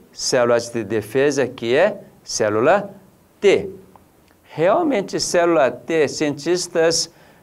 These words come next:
perceberam que é muito sensível por causa da sua função. Célula T tem que realmente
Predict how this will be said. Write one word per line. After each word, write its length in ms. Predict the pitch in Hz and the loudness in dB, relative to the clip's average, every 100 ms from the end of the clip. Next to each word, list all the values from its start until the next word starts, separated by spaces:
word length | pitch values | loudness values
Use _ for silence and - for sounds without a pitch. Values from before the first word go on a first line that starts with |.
| _ | _
perceberam 800 | - 165 160 160 120 147 156 151 | -2 0 2 0 4 4 4 2
que 140 | - 143 | 0 0
é 40 | |
muito 500 | 127 131 170 - 254 | 0 0 -2 -2 -4
sensível 960 | - 151 127 - 117 113 117 175 220 - - _ _ | -4 -4 -4 -2 -2 -2 -2 -2 -2 -6 -20 _ _
por 240 | 185 214 202 | 0 0 2
causa 400 | 175 180 156 123 | 2 2 2 0
da 180 | 107 101 | -2 -6
sua 300 | - 98 90 | -4 -4 -6
função. 560 | - 90 - 120 107 - - - - _ | -10 -8 -2 -2 -2 -8 -20 -20 -20 _
Célula 500 | - - 160 170 165 | -6 2 4 6 4
T 280 | 160 165 160 | 4 0 0
tem 360 | 160 180 185 185 | 0 0 0 -2
que 380 | - 175 170 165 - - - - | 0 2 2 -2 -16 -20 -20 -2
realmente 720 | 190 220 190 185 180 170 147 | 0 2 0 -2 0 0 0